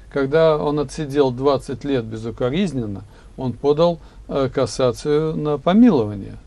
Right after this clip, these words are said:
И комиссия спросила: «Оноприенко, ты что будешь делать на воле?» «Дочерчивать свой крест».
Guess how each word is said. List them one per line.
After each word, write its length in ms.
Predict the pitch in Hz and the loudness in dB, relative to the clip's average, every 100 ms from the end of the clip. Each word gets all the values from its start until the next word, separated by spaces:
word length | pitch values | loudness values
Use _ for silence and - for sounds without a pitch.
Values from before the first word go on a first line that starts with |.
| - - - | -20 -20 -10
И 320 | - 135 139 131 | -2 0 2 4
комиссия 500 | 156 160 190 - 170 | 4 4 0 -2 -4
спросила: 600 | 131 175 180 - 131 127 | -4 -4 -4 -2 0 0
«Оноприенко, 520 | 139 135 170 165 131 | -2 -4 -2 -2 -4
ты 160 | 123 135 | -6 -6
что 160 | - | -4
будешь 300 | 196 214 196 | -2 0 0
делать 300 | 175 180 143 | 2 2 2
на 140 | - 175 | 0 -4
воле?» 280 | 151 101 - - - - - - | -2 -4 -8 -18 -20 -20 -18 -8
«Дочерчивать 760 | 117 110 123 113 - 131 131 | -6 -4 -4 -4 -6 -6 -8
свой 240 | - 165 | -8 -10
крест». 380 | 170 175 123 131 | -8 -10 -10 -12